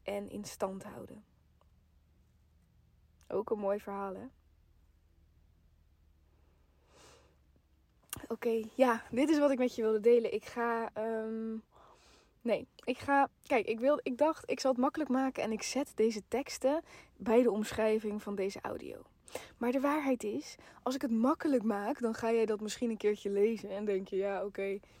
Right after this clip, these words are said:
Maar ik ga het niet makkelijk maken. Als jij dit voelt, als jij dit wilt doen, dan ga je die audio luisteren, schrijf je het over of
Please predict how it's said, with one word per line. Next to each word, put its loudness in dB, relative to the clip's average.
Maar -4
ik -12
ga 0
het 4
niet 0
makkelijk -4
maken. -8
Als 2
jij 4
dit 0
voelt, -2
als 2
jij 2
dit 0
wilt 0
doen, 2
dan -6
ga 2
je 6
die 0
audio 6
luisteren, 2
schrijf 2
je -2
het -2
over 2
of 2